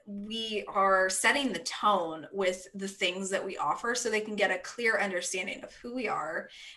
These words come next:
and what is available.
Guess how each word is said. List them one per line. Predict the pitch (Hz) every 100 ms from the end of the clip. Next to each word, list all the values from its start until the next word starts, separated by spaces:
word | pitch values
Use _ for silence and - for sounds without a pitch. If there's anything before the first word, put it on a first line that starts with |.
| -
and | 170 170 165 160 165 - - _ 196 - _ _ _ - -
what | 190 240
is | 339 302
available. | - 240 247 - -